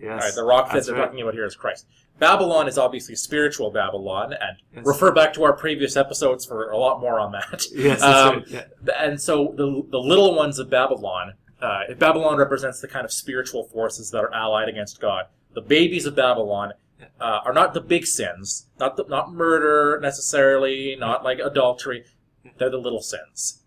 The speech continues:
Speaker 2: They're
Speaker 1: Yes.
Speaker 2: the peccadillos.
Speaker 1: Yes.
Speaker 2: Right? The, the, the little sins that seem harmless.
Speaker 1: Right.
Speaker 2: It's like, well, and they're cute. They're the cute sins.
Speaker 1: Yeah.
Speaker 2: You know, you, you kind of feel like, "Oh, you, I can let this one go." Right?
Speaker 1: Yeah.
Speaker 2: If you, but if you do that, they say,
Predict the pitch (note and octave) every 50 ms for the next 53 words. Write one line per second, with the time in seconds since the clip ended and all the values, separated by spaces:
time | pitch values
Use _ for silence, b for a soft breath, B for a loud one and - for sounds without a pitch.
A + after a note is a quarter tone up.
0 | _ - B2 B2+ A#2+ A#2+ A#2 - - - - F3+ F3 - E3 - B2+ A2+ G2+ F#2
1 | E2+ D2+ D#2 - _ - - - - - - _ _ _ _ - A#2+ B2 A2+ G#2+
2 | A2 - B2+ C#3 C3+ C3+ D3 E3 E3 C#3+ D3+ D3 D3 D#3+ G3 A3 A3+ A3 A3+ -
3 | G3+ F3+ E3+ F3 F3 D3+ - A#2+ G#2+ - - - - C#3 C3+ C#3 C#3 C3+ C3+ C#3
4 | C#3+ C3+ _ _ - F#2+ - - _ D2+ C2 - - - - - - - _ _
5 | - A2+ A#2 A#2+ B2 B2 D#3 E3 F3 F3+ E3+ E3 F3 F#3+ - _ _ _ _ _
6 | - F3+ F#3 G3 G3+ G3 - - - - C#4 C#4 G#3+ - - - - - F#3+ G3
7 | F#3+ G#3+ G#3+ - - - A3+ B3 A3+ - - - - F#3+ D#3+ C3+ A2 G2+ - -
8 | - - - - C#3 C3+ G#2+ - F3 E3+ F3 F#3+ G3 F#3+ F#3+ F#3+ - - A3 G#3
9 | G3 F#3 - - G#3 G3+ F#3+ F#3+ F#3+ E3 E3+ F3 F3 G3 G#3 - - G3+ G3+ G#3
10 | E3+ D3 C3+ - B2+ A2+ - A#2 G#2 G#2 G2+ G2 F2+ F2 F2+ F2 _ - G2 F#2
11 | - _ - C#4+ D#4 D#4+ B3+ F3+ C3 - - C#3+ C3+ D3 F3 E3 - - E3 E3
12 | E3+ - - - - F#3+ A3 A3 D3+ A#2 - - A#2 G#2+ - - A2+ G2+ G2+ G2+
13 | G2+